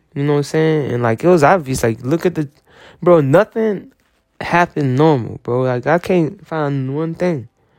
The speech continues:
I, and I ain't do nothing abnormal, bro. Like, I ain't even buy an abnormal seven up. Even the colors of the seven ups, ma-, even the colors of the Mountain Dews I was buying was normal colors.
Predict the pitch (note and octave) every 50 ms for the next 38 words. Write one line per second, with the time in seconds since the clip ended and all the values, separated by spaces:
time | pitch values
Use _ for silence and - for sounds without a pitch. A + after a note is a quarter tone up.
0 | _ _ _ _ _ - - - - - - C3 - A2+ F3 F3+ F#3 G3 G#3 G3
1 | F#3 D#3 E3+ E3 C#3+ D3 D#3+ F#3+ G3+ - G3+ F#3+ F#3+ F#3+ F#3+ F3+ F3 F#3 G3+ G3
2 | F3+ D#3 C#3 B2+ B2 D3 D3+ D3+ C#3+ C#3+ - D#3 G3 G#3+ G3+ F#3+ F3+ D#3+ D#3 D3
3 | C#3 F3 E3+ E3+ D3+ - - F3+ F3 D#3+ E3 F3 F3 E3+ D#3+ D3+ C#3+ C3+ - _
4 | - - - - F#3+ F#3 E3+ F3+ F3+ G3+ G#3+ F3+ - - E3 F3 G3 G3 G3 F3+
5 | D3 - - - G#3 G3+ F#3+ F3+ D#3+ E3 D3 C#3+ C#3 - - G3 F3+ E3+ D#3+ F#3
6 | G3+ F#3 - _ _ - - _ _ _ _ _ _ _ _ _ _ - - C#3+
7 | F#3 G3 - - E3 F#3 G3 G3 G3+ F#3 D#3+ - - G3 F#3+ F#3 F#3 D#3 D#3+ C#3+
8 | A#2+ A#2 B2+ D#3+ F3 D#3+ B2+ C#3 C3 A2+ C#3+ E3 F#3+ F#3+ F3 D3+ C3 - C3+ C3+
9 | C3+ C3 A#2+ A2 C3+ C#3+ D#3+ F3+ D#3+ C#3 A2+ A2+ A2 G2+ A2 A2+ - _ _ -
10 | - A2+ C3+ D#3+ E3+ D#3 D#3 D3+ - F3 E3+ D3+ A#2 - _ _